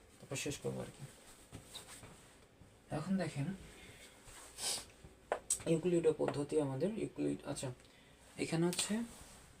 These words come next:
ছয় আর আট, এটা একটু দেখি। ছয়কে যদি ভাঙি, তাহলে হচ্ছে দুই গুণন তিন হবে, তাই না? দুই গুণ তিন হবে, দুইটাই কি মৌলিক উৎপাদক। আবার একে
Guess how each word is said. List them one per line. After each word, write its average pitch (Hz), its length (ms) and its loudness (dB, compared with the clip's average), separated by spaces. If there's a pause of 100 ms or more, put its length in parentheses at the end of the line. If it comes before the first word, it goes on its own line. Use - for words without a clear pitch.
(180)
ছয় 165 360 2 (1500)
আর 139 80 -4 (200)
আট, 131 120 0 (160)
এটা 139 160 0
একটু 139 200 0
দেখি। - 180 -4 (1160)
ছয়কে 143 320 0
যদি 156 120 -4 (100)
ভাঙি, 147 240 0 (200)
তাহলে 139 260 -2
হচ্ছে 143 160 -6 (100)
দুই 143 180 2
গুণন 151 240 2 (1040)
তিন 160 200 0
হবে, 123 200 -2
তাই 139 160 -2
না? 214 40 6 (280)
দুই 139 200 -2
গুণ 156 140 -2 (320)
তিন 139 120 0 (100)
হবে, 123 160 -4 (720)
দুইটাই 147 340 2
কি 165 80 0 (280)
মৌলিক 143 320 0 (120)
উৎপাদক। - 380 -4 (720)
আবার 135 160 -2 (200)
একে 175 160 -2